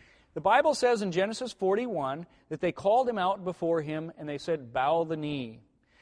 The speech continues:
So people bowed the knee before Joseph. By traditional chronology, it's the Hyksos who are ruling at this time.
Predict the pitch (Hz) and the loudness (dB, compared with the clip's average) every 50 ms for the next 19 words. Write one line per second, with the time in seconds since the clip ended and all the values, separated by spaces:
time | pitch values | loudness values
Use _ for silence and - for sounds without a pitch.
0 | _ _ _ - 233 226 - 294 330 - 381 330 196 - - 185 185 202 226 240 | _ _ _ 2 2 2 4 2 2 2 2 0 0 0 2 2 4 6 4 4
1 | 208 185 175 170 190 190 170 143 131 135 - - 160 160 151 135 131 143 139 127 | 4 0 -4 -4 -4 -4 -4 -4 -6 -10 -8 -4 -2 -2 -2 -2 -2 -2 -2 -2
2 | - - - - _ _ _ _ _ _ _ _ _ _ _ _ _ _ _ _ | -6 -12 -18 -20 _ _ _ _ _ _ _ _ _ _ _ _ _ _ _ _
3 | _ _ _ _ _ 220 220 220 208 - 214 185 185 302 349 320 - 381 359 330 | _ _ _ _ _ 4 6 6 4 2 -2 0 2 0 0 0 0 2 2 2
4 | - - - 240 208 202 202 202 208 208 196 170 135 110 117 120 117 120 127 135 | 2 2 -2 -2 0 2 2 2 2 2 2 0 -2 -4 -10 -12 -10 -12 -14 -16
5 | 143 _ _ _ _ _ _ _ _ - 208 220 - - - 226 196 175 269 359 | -18 _ _ _ _ _ _ _ _ 2 2 2 2 4 2 2 4 4 0 -2
6 | - - - - 196 156 131 131 131 - - 208 202 185 175 170 180 196 202 185 | -2 -4 -4 0 0 0 0 0 -4 -6 -4 0 2 2 2 4 6 6 6 6
7 | 175 165 156 151 147 139 - 160 147 - - - 170 156 135 120 113 - | 6 2 0 -4 -6 -4 -2 -4 -4 -4 -6 -6 -4 -4 -4 -4 -6 -12